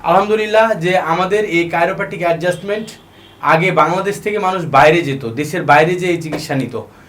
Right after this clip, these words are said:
তো আমরা এখন basically ইউরোপ, আমেরিকাতে অনেকে নিতেন, কেউ অস্ট্রেলিয়াতে নিতেন, কেউ ইন্ডিয়াও যাইতেন। যেটা বলতে চাই যে chiropractic অ্যাডজাস্টমেন্ট এখন বাংলাদেশে, আমরা এখন বাংলাদেশে chiropractic অ্যাডজাস্টমেন্ট করছি। আরেকটা বিষয় হচ্ছে কিছু পেইন আছে যেটা ওষুধে আপনাদের চলে যাবে,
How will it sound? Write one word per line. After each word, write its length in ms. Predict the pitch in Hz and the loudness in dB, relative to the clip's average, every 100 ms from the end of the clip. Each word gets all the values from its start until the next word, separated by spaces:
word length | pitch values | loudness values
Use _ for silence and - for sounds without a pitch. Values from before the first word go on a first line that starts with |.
| - - | -20 -2
তো 60 | 156 | 2
আমরা 280 | 156 190 | 2 6
এখন 360 | 208 202 180 208 | 6 6 2 -4
basically 320 | 180 - 196 | -4 -2 -4
ইউরোপ, 360 | 180 185 185 180 | -4 -2 -2 0
আমেরিকাতে 480 | 170 170 170 175 175 | 0 0 0 0 0
অনেকে 300 | 165 156 160 | -2 -2 -4
নিতেন, 300 | 151 156 147 | -4 -4 0
কেউ 120 | 165 | 2
অস্ট্রেলিয়াতে 600 | 151 151 190 190 180 165 | 2 0 -4 -2 -2 -2
নিতেন, 280 | 151 143 147 | -2 -2 -2
কেউ 140 | 156 | -2
ইন্ডিয়াও 400 | 156 156 165 185 | -2 0 0 0
যাইতেন। 480 | 160 139 120 - 208 | 2 -2 -2 -8 -8
যেটা 160 | 202 208 | -6 -2
বলতে 280 | 175 185 | -2 -4
চাই 240 | 190 202 208 - - _ | -2 -2 -2 -8 -20 _
যে 140 | 151 156 | -6 2
chiropractic 500 | 180 208 220 214 226 | 4 6 2 -2 -2
অ্যাডজাস্টমেন্ট 600 | 190 175 190 - 208 208 | -2 -2 -4 -6 -8 -4
এখন 220 | 196 185 | -4 0
বাংলাদেশে, 540 | 147 143 143 127 113 107 - - - | 2 2 0 -4 -10 -12 -16 -20 -18
আমরা 260 | - 147 170 | -6 0 2
এখন 160 | 175 180 | 0 0
বাংলাদেশে 500 | 151 170 185 170 202 | 0 0 -2 -2 0
chiropractic 400 | 185 180 180 180 | 0 0 -4 -4
অ্যাডজাস্টমেন্ট 480 | 175 165 175 185 185 | -4 -4 -8 -8 -10
করছি। 240 | 180 160 | -10 -8
আরেকটা 300 | 160 180 220 | -4 -2 -2
বিষয় 220 | 208 196 | -6 -4
হচ্ছে 200 | 202 208 214 - - - _ | -4 -4 -6 -8 -20 -20 _
কিছু 260 | 262 262 262 | -4 0 0
পেইন 260 | 240 208 | 2 2
আছে 200 | 180 156 | 0 -2
যেটা 200 | 147 156 | -6 -4
ওষুধে 360 | 185 175 208 190 | -2 -4 -4 0
আপনাদের 380 | 180 175 165 160 | 0 0 -4 -4
চলে 200 | 196 220 | -2 0
যাবে, 220 | 156 110 | 0 -4